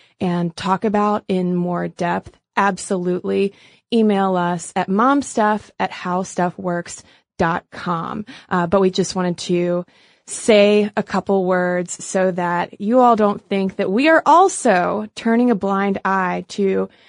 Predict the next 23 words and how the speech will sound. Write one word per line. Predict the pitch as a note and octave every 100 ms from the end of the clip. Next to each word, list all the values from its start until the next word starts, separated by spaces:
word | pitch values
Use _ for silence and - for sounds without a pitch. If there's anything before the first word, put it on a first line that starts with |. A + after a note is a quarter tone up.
| _
this | - A3 -
major | A3+ C#4 C#4 C4+
problem | - G3 G#3 F#3+ F3
that | F#3+
has | A3
not | A3 C4 -
only | C4+ D#4 D#4+
implicated | - A#3 C4+ B3+ A3+ A3 A3 G#3+ G#3 - _
U | - B3
S | B3+ A#3+ A#3+
A | A3+
Gymnastics | A3 G#3 G3+ G3+ G3+ G#3 G3 -
as | G3 F#3+
a | F3+
whole, | - B3+ B3 G#3 G3+ G3 - - -
uh, | G#3
but | G3+ A3 -
also | A3+ A#3+ - G#3+ G3+ G3+ -
Bela | A3+ A#3+
Karolyi, | A#3 A3+ A3 G#3+ G#3 G#3
who | G3 G3+
has | G3 G3 G3 F#3+
been, | G3 G3 F#3+ F#3 F#3+